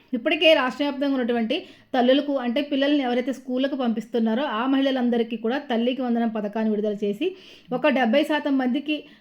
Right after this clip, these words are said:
ఆ, వరకు కూడా డబ్బులు అయితే జమ చేయడం అయితే జరిగిందండి. మిగిలిన ముప్పై శాతం మందికి కూడా వివిధ కారణాల వల్ల అయితే డబ్బులు అయితే పడలేదన్నమాట. మరి వారికి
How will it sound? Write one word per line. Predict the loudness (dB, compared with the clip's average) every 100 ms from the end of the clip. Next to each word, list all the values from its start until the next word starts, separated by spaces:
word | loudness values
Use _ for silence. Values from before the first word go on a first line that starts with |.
| _
ఆ, | 0
వరకు | 0 0 -2
కూడా | 0 0
డబ్బులు | 0 0 0
అయితే | 0 -2
జమ | -2 0
చేయడం | 0 -2
అయితే | -2 -2
జరిగిందండి. | -2 -2 -2 -2 0
మిగిలిన | 2 2 0 -2
ముప్పై | -4 -2 -2
శాతం | -2 -2 -4
మందికి | -2 -2 -2
కూడా | -2 -2
వివిధ | 0 0
కారణాల | -2 -2 -2 0
వల్ల | 0 0
అయితే | -2 -2
డబ్బులు | -2 -2 -2
అయితే | -4 -4
పడలేదన్నమాట. | -4 -2 -2 -4 -6 -10 -12 -18 _ _ -2
మరి | 2 2 0 -6 _ _ _ _ _ _ _ _ _ _ -20 -18 -4
వారికి | 0 0 0 0 -4